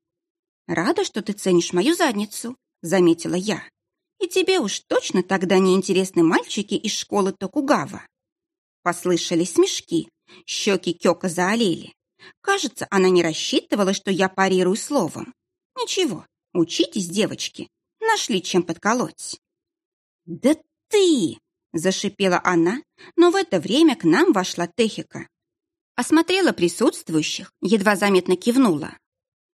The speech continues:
«Доброе утро, ученицы! Простите за небольшое опоздание. У нас было срочное совещание. А сейчас будет контрольный срез знаний. Лучшая работа получит особую награду».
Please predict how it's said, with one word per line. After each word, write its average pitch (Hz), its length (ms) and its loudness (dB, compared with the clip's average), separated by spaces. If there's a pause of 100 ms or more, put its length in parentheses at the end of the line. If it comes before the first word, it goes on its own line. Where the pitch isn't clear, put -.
(220)
«Доброе 180 460 2
утро, 311 260 2
ученицы! 196 760 -2 (320)
Простите - 520 0
за 202 100 2
небольшое 190 500 0
опоздание. 202 760 -2 (360)
У 403 60 2
нас 392 240 4
было 202 220 0
срочное 190 420 0
совещание. 185 840 -2 (440)
А 190 80 -4
сейчас 208 580 -4
будет 202 340 0
контрольный 196 540 2
срез 190 300 -4
знаний. 254 500 0 (500)
Лучшая 392 420 0
работа 165 480 -2
получит 190 520 -4
особую 175 440 0
награду». 220 580 0